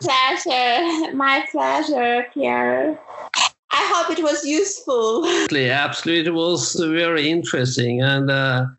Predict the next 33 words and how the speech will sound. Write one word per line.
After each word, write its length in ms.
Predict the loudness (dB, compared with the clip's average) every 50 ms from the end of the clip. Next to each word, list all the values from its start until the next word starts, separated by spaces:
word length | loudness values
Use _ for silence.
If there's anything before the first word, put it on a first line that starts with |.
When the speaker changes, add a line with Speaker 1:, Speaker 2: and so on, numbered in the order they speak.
| _ _ -6
Speaker 1:
I'm 160 | -4 -2 -2
delighted 340 | 0 0 0 0 0 0 0 -2
to 80 | -2
hear 260 | 0 0 2 2 0 0
about 320 | 0 0 -2 -2 -2 0
your 180 | 0 0 0 0
culture 720 | 0 0 0 0 0 0 -2 0 0 2 2 2 0 0 -2
and 520 | -2 0 2 2 2 4 4 4 2 2 0
tradition 680 | 0 0 0 2 2 2 2 0 0 0 0 0 0 0 0 -4 -6 -2
in 60 | 0
Ukraine. 640 | 0 0 0 0 0 0 0 2 2 0 0 -2 -4 -8 _ _ -20 -12 -6 -2
Thank 240 | 0 0 0 0
you 60 | 0 0
very 140 | 0 0
much, 280 | 0 0 0 0 -2 0
and 200 | 0 0 2 2
I 40 | 2
wish 320 | 2 2 2 2 0 0 0
you 140 | 0 0 0
a 440 | -2 -2 0 0 2 2 2 0 0 -2 -6
pleasant 580 | -4 -2 -2 0 0 0 0 0 0 0 0 0
evening. 460 | 0 0 2 2 0 0 -2 -2 -4 -8 -10 -12 -14 -14 -14 _ _ _
Speaker 2:
Yeah, 300 | -2 0 0 2 0 0 -2 -2
thank 300 | -2 0 0 -2 0 0
you 120 | 0 2 2 0 0
as 100 | 0 -2
well, 320 | 0 0 2 2 0 -2 -2 -4
Pierre, 360 | -2 0 0 2 2 2 2
and 200 | 0 0 0 0
wish 240 | 0 -2 0 0 -2
a 180 | 0 0 0
nice 680 | 0 0 0 0 2 2 2 0 0 -2 -4 -6 -4 -4 -4 0
evening. 840 | 0 0 0 2 0 0 0 2 2 2 2 2 2 0 0 -2